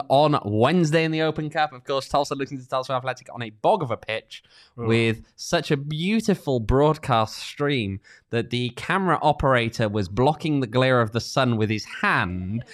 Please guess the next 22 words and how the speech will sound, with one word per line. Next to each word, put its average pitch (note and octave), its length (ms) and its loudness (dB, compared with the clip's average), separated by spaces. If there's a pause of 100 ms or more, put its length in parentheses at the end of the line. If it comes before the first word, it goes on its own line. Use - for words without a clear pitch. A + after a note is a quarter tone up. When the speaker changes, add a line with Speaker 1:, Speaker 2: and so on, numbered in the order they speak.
(160)
Speaker 1:
with B2+ 180 2
his E3 160 0
hand C#3+ 640 2
leaning F3 520 2
over C#3+ 440 4
in B2+ 180 2
front C3 500 0
of A#2 220 -4
the A#2+ 60 -12
camera G#2+ 560 0
Speaker 2:
Using C3+ 240 -8
Speaker 1:
to - 60 -8
Speaker 2:
context C3+ 240 0
Speaker 1:
block A#2 220 4
the C3 60 -8
Speaker 2:
clues, C3 260 0
they C3+ 180 2
are C3+ 80 4
Speaker 1:
glare. - 20 -6
Speaker 2:
being C#3 220 -6
facetious. A#2 540 -10
They A2+ 220 -10